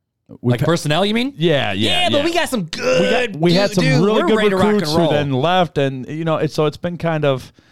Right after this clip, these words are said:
Speaker 1: hit or miss.
Speaker 2: I'm nervous, but I think we got potential to,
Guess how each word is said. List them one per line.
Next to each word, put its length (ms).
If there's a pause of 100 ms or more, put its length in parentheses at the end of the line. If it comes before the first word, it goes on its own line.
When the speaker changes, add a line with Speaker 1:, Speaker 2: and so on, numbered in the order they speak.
(1000)
Speaker 1:
hit 180
or 80
miss. 140
Speaker 2:
I'm 260
nervous, 360
but 100
I 100
think 200
we 80
got 180
potential 500
to, 300